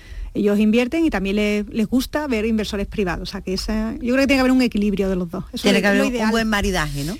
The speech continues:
Speaker 1: Sí, porque además, además, si no hay cofinanciación pública para nosotros, los investigadores, los, ¿vale? Lo-, la, estas co-, estas empresas como la nuestra de ingeniería,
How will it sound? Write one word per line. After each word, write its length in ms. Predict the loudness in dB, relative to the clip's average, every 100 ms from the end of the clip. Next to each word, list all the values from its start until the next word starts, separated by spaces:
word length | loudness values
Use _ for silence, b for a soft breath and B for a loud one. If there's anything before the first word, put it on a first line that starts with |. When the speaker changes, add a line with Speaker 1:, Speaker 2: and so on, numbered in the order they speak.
| -8
Speaker 1:
Sí, 260 | 0 2
porque 260 | 2 -2 -4
además, 600 | -4 -2 -2 -4 -6 -10 -12 -10 -10 -8
además, 600 | -6 -4 -2 0 -2 -4 -10
si 260 | -8 -4 -2
no 60 |
hay 80 | 0
cofinanciación 1080 | 0 2 2 0 2 2 2 2 2 2 2
pública 300 | 2 2 0
para 180 | -4 -4
nosotros, 680 | -4 -2 -2 -2 0 0 0
los 140 | 0
investigadores, 960 | 0 -2 -4 -4 0 0 2 0 -2 -2
los, 800 | -2 -4 -4 -8 -10 -10 -10 -6
¿vale? 220 | -4 -2
Lo-, 260 | 0 0 0
la, 80 | 0
estas 180 | 0 -2
co-, 140 | 0
estas 280 | 0 2 2
empresas 240 | 2 0
como 100 | 0
la 40 | 0
nuestra 200 | 2 2
de 40 |
ingeniería, 380 | 2 2 0